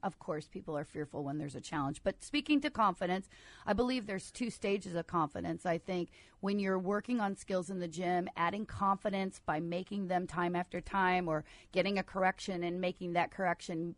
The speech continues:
leads to your confidence level. As you get more confident, you become more successful. But as you become more successful, the second side of that is, as you become more successful in competition, you obviously gain confidence also.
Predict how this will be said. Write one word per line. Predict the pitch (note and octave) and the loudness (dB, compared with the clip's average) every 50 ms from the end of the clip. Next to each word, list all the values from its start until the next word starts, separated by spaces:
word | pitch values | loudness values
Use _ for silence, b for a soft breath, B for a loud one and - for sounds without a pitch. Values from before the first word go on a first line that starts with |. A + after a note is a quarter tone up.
| D#3+ - | -8 -6
leads | G3+ F#3 G#3 G3+ G#3 F3+ - - | -4 -2 -2 -2 -4 -6 -8 -14
to | - G3+ | -10 -8
your | G3 F#3 | -8 -8
confidence | - - - G3+ F#3 - - E3 D3+ C3 - - | -4 0 2 2 2 2 0 -2 -4 -4 -4 -2
level. | D#3 C#3+ C#3 C#3+ - - | -2 0 0 0 0 2
As | F#3 G3 G3 F#3 | 2 2 2 0
you | A3 | -2
get | F3 - - - | 0 0 0 0
more | A3 G3 | 0 -4
confident, | G3 - A3+ A#3 A3 - - E3+ E3 - | -4 0 0 0 0 0 0 -2 -2 -2
you | - F#3 | -2 -4
become | E3 F#3 - - F#3 E3+ | -4 -4 -2 -2 -2 0
more | E3 D#3+ D#3+ | 0 -2 -4
successful. | - - C#3+ - - D3 D3 C#3+ - - - - - B B B B B B B B B | -4 -8 -10 -6 -4 -4 -4 -4 -4 -8 -10 -10 -10 B B B B B B B B B
But | G#3 G#3 G#3 | 6 6 8
as | A3 A3+ A3+ F#3 | 8 8 6 4
you | A#3 A3+ | 2 -2
become | G3 G#3+ - - A3+ A#3+ A#3 | -4 -4 -2 0 0 0 0
more | A3+ A3+ F#3+ | 0 -2 -4
successful, | - - F3 - - - - - - - F#3 F3 | -4 -8 -8 -2 0 2 2 2 0 -2 -2 0
the | F#3 F#3+ | 0 0
second | - - A3+ A3 - - - - | 2 2 2 2 2 -2 -8 -6
side | - F#3 E3 D#3+ D#3+ | -4 -2 -2 -2 -2
of | E3+ D#3+ D#3 | -4 -4 -4
that | E3+ E3 E3+ D#3+ | -2 -2 0 0
is, | E3 E3+ E3+ E3+ E3 - - b b b b | 0 0 0 -2 -4 -6 -12 b b b b
as | b F3+ F#3+ | b -2 0
you | F3+ G3+ | 0 -2
become | G3+ - G#3+ G3+ | -4 -2 -2 -2
more | G3+ F#3+ F#3+ | -2 -2 -4
successful | - G3 - - G3+ G3 - - F#3 | -6 -6 -4 -2 -2 -2 -2 -4 -6
in | F3 F3+ | -6 -2
competition, | - G3 F3+ - D#3+ - - A#3 - - D#3 D#3 D#3 - - - | -2 -2 -2 -2 -4 -4 -4 -4 -2 -2 -4 -4 -6 -6 -8 -4
you | G#3 G3+ G3+ - | -4 -2 0 2
obviously | F3+ F3 E3 F3 E3 - - F3 F3 | 2 2 2 0 -4 -6 -6 -8 -8
gain | D#3 E3+ D3 D#3 D#3+ | -6 -4 -4 -4 -6
confidence | D3+ - C#3 C3+ C#3 - - D3+ D3 C#3+ - - | -6 -6 -6 -6 -6 -6 -6 -8 -8 -8 -6 -2
also. | - D#3+ D#3 - - - - A#2 | -2 -2 -2 -2 -4 -4 -4 -4